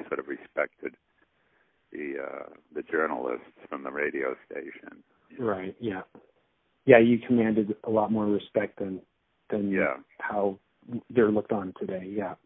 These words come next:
Speaker 1: Yeah, today, you know, they're ready to, you know, moon you in thirty seconds to get on television, you know.
Speaker 2: <laughs> Yeah, right, right.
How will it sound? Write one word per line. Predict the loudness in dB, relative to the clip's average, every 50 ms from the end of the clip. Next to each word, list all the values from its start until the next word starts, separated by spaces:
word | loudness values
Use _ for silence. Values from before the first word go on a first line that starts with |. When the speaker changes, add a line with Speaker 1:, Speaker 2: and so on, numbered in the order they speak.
| _ _ _ _ _
Speaker 1:
Yeah, | -2 0 2 2 2 -2 -4 -6
today, | -6 -2 -2 -2 -2 -2 -4 -6
you | -8
know, | -8 -8 -8 -8 -6 -6
they're | -6 -4
ready | -4 -4 -2 -2 -4
to, | -2 -2 -2 -2 -2 -4 -8 -12 -18 -18
you | -16 -12 -12
know, | -10 -10
moon | -10 -8 -8 -8 -8 -8
you | -8 -10 -10 -10
in | -10 -8
thirty | -6 -6 -6 -6 -8 -10 -10
seconds | -10 -10 -10 -12 -16 -18 -20
to | -16 -12
get | -8 -6
on | -6 -4 -2 -2
television, | -2 0 0 0 0 0 0 -2 -4 -4 0 0
you | 0 0 0
know. | -2 0 2 4 4 4 4 8
Speaker 2:
<laughs> |
Yeah, | 10 12 12 12 10
right, | 8 6 6 4 4 0
right. | -4 -6 -6 -6 -8